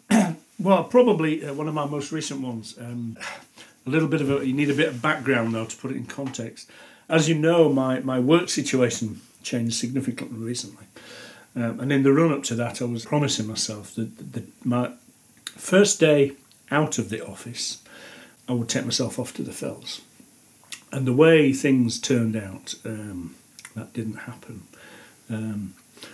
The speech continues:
so I was getting more and more pent up and frustrated in the house, uh, working from home, and my pal Robert knocked on the door one morning and said, "Let's go for a walk."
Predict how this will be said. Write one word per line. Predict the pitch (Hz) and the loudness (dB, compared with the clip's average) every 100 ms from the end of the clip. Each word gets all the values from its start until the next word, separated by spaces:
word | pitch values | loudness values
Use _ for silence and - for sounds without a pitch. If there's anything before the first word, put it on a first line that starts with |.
| - - - - - - _ _ | -20 -20 -20 -20 -20 -20 _ _
so | - 180 185 | 0 8 8
I | |
was | 170 143 | 8 6
getting | 160 147 | 6 6
more | 151 151 | 4 2
and | 143 | 4
more | 139 135 | 2 2
pent | 151 135 | -2 0
up | - | -2
and | 127 | -4
frustrated | - 131 - 143 139 135 | -4 -4 0 0 0 0
in | 139 | -2
the | 123 | -2
house, | 131 131 127 - - - | 0 0 0 -2 0 0
uh, | 135 127 120 - - - _ | 0 0 -2 -4 -18 -20 _
working | 135 135 135 | 0 2 2
from | 123 117 | 0 -2
home, | 110 160 151 165 170 | 6 8 8 4 -2
and | - 135 131 135 127 - _ _ _ - - - _ _ - - | -2 0 2 0 0 -4 _ _ _ -20 -20 -20 _ _ -20 -8
my | 147 | -6
pal | - 127 | -4 0
Robert | 139 151 123 | 4 4 4
knocked | 131 - 131 | -2 -4 -2
on | 127 | 2
the | |
door | 139 170 151 - _ _ _ - | 4 6 4 0 _ _ _ -12
one | 127 123 | -6 -2
morning | 127 139 185 185 - | 0 0 -2 -4 -8
and | 123 113 | -6 -6
said, | - 73 - - _ _ | -4 -4 -4 -10 _ _
"Let's | - - | -6 -4
go | - | -4
for | - 101 | -6 -10
a | |
walk." | - - - | -10 -14 -14